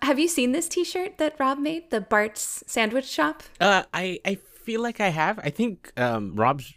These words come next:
Speaker 2: like, made a lot of new T-shirts, like,
Speaker 1: I
Speaker 2: and, and, like, so
Speaker 1: know.
Speaker 2: fast.
Speaker 1: So
Speaker 2: So,
Speaker 1: good.
Speaker 2: yeah. I, I'm sure I have. I just don't remember it as well.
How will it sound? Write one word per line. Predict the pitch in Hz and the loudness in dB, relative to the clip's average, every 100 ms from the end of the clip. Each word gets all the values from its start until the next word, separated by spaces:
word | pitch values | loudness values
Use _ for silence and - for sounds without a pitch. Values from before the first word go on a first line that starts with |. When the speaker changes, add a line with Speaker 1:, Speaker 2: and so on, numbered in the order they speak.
| _ | _
Speaker 2:
like, | 101 | -6
made | 95 101 | 0 0
a | 92 | 0
lot | 90 92 98 | 0 0 0
of | 120 | -2
new | 123 117 | -4 -6
T-shirts, | 123 139 - 151 - - | -4 -8 -6 -10 -8 -8
like, | 95 - - | -8 -6 -4
Speaker 1:
I | 254 | -2
Speaker 2:
and, | 262 254 | 0 2
and, | 277 294 277 | 4 4 4
like, | 233 | 4
so | 202 | 4
Speaker 1:
know. | 123 | 2
Speaker 2:
fast. | 98 104 139 - - - - | 0 -4 -4 -8 -20 -20 -14
Speaker 1:
So | - - | 0 4
Speaker 2:
So, | 277 320 | 4 4
Speaker 1:
good. | - - 165 127 | 0 0 2 4
Speaker 2:
yeah. | 120 98 87 - - _ _ _ _ _ _ _ _ | 4 4 -2 -12 -20 _ _ _ _ _ _ _ _
I, | 117 | -8
I'm | - 123 | -4 -6
sure | - 147 | 0 2
I | 110 | 2
have. | 95 98 92 | 2 -2 -2
I | 92 | -6
just | 98 90 | -8 -8
don't | 90 | -10
remember | 90 90 85 | -8 -8 -8
it | 85 - | -10 -12
as | - | -12
well. | 85 | -12